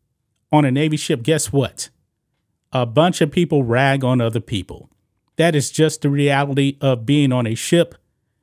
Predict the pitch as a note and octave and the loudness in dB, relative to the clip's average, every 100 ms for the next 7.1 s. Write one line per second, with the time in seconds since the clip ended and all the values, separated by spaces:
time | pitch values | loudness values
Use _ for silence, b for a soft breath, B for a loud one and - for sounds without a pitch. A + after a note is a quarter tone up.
0 | _ - D3 C3 B2+ E3+ F#3+ F#3+ - _ | _ 0 2 2 2 2 2 2 0 _
1 | _ - B2 F3+ - E3 D#3+ D#3 D3+ C#3+ | _ -4 2 2 4 2 2 2 2 2
2 | D#3+ D3+ - - C#3+ A#2 G#2+ D#3+ C3+ - | 0 -2 -4 -2 -2 -2 0 0 0 -4
3 | _ _ _ _ _ _ _ _ _ _ | _ _ _ _ _ _ _ _ _ _
4 | _ _ _ _ _ _ _ _ _ D#3 | _ _ _ _ _ _ _ _ _ 2
5 | F3 E3 D3+ C#3 G3 F#3 E3 F3+ D3 - | 4 4 2 4 4 4 2 2 0 0
6 | F3 D#3+ D#3 D3+ C#3 C3 G#2+ - C#3+ G#2+ | 0 2 2 2 2 -2 -2 -2 -2 -2
7 | - | -8